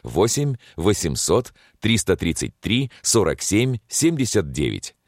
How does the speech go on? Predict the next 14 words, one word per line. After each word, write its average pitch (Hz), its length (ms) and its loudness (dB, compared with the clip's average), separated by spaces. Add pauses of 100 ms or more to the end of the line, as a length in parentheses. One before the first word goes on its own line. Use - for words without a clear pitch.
(520)
Если 101 400 0
вы 98 120 2
хотите 98 400 0
сами 95 400 2
управлять 85 720 0
вашими 82 540 0
здоровыми 78 640 0
суставами, 69 760 -2 (160)
просто 127 360 2
начните 127 540 0
применять 117 640 2
Маликартра 110 1080 2
уже 147 320 4
сейчас. 101 680 -2